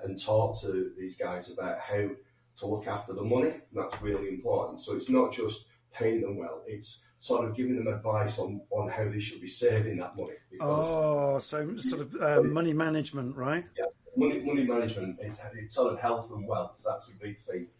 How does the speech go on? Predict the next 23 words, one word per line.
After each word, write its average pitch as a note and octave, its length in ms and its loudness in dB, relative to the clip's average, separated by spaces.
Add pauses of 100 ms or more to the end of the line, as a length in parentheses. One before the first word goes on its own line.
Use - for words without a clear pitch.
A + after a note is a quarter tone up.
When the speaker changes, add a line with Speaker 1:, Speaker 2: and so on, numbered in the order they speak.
(120)
Speaker 2:
Love B2 520 0
Speaker 1:
Um, A2+ 80 -6
Speaker 2:
that. A2+ 160 -10
Health C#3 340 -2
and D3+ 160 -2
Speaker 1:
it, A2+ 40 -4
Speaker 2:
wealth, A#2+ 500 -8
yeah, A#2+ 340 -6
Speaker 1:
it, A#2 120 -4
Speaker 2:
health. C3 200 -6 (420)
Speaker 1:
the, A2 220 2 (560)
the, - 160 -8 (540)
you A2 120 -4
know, G2 160 -2 (300)
the, A2+ 260 -2
you, A2+ 240 -6
you, B2 180 2
may, B2 360 10
you B2 140 2
remember A#2+ 260 8
when A2+ 160 4
you A#2 180 2
were, G2+ 220 4